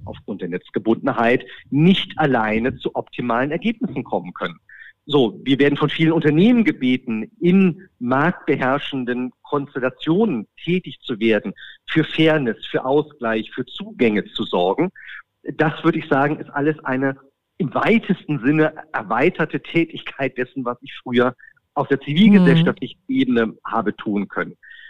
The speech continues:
Speaker 1: Da konnte ich hoffentlich gute Pressemitteilungen, Stellungnahmen schreiben. Wir haben das ein oder andere Unternehmen abgemahnt oder verklagt. Eine Regulierungsbehörde kann viel, viel tiefer eingreifen.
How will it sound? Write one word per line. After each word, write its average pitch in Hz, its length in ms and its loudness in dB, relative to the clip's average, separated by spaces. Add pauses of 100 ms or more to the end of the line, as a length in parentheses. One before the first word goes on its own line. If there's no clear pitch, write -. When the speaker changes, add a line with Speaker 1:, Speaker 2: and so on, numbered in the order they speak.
(220)
Speaker 1:
Da 160 160 0
konnte 180 340 -2
ich 151 320 -8 (260)
hoffentlich 156 640 -4 (180)
gute 160 220 -12
Pressemitteilungen, 139 920 -4
Stellungnahmen 147 720 -4
schreiben. 123 560 -4
Wir 98 140 -12
haben 87 80 -16
das 87 220 -12
ein 110 180 -6
oder 92 100 -4
andere 90 180 -10
Unternehmen 104 440 -6
abgemahnt 101 640 -4
oder 95 160 -4
verklagt. 139 500 -2 (600)
Eine 131 200 -2
Regulierungsbehörde 135 880 0
kann 127 300 -4
viel, 147 340 -10
viel 139 180 -12
tiefer 190 520 -2
eingreifen. 98 880 -4